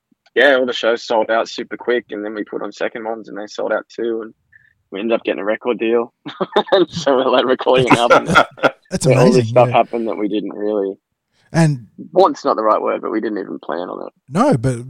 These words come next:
Speaker 2: you know, it, it's amazing how life can throw you these change-ups and curveballs, isn't it? You know, you get the band back
Speaker 1: Yeah.
Speaker 2: together.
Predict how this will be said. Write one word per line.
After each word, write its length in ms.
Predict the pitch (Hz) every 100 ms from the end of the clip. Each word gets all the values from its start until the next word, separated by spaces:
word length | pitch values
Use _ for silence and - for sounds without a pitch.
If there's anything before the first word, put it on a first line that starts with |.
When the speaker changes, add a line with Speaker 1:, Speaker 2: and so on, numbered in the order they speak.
| 131
Speaker 2:
you 60 | 135
know, 80 | 139
it, 400 | 143 123 139 -
it's 160 | 147
amazing 400 | 151 147 170 151
how 120 | 135 127
life 240 | 123 120
can 120 | -
throw 160 | 110 120
you 140 | 117
these 180 | 110 104
change-ups 460 | - 127 123 117 110
and 100 | 104
curveballs, 420 | 117 135 131 104
isn't 180 | 127 120
it? 100 | 87
You 80 | 104
know, 80 |
you 60 | 110
get 100 | 113
the 60 | 101
band 220 | 120 117
back 120 | 117
Speaker 1:
Yeah. 120 | 98
Speaker 2:
together. 280 | 127 113 117